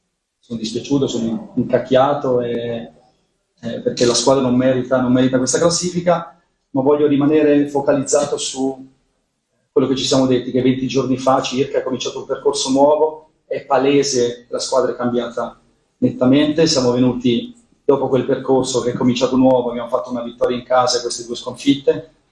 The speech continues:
Eh, anche nella sconfitta di Bolzano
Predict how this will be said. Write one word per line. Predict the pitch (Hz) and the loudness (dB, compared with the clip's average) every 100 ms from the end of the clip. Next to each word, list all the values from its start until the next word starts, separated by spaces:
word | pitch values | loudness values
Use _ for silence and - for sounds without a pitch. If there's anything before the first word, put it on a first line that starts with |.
| _ _ _ _ | _ _ _ _
Eh, | 127 123 127 | -4 -2 0
anche | - 151 147 | 2 2 2
nella | 147 135 | 0 0
sconfitta | - 147 147 143 | 0 -2 0 0
di | 131 | 2
Bolzano | 135 123 - 139 131 123 120 - | 2 0 0 2 2 0 -4 -10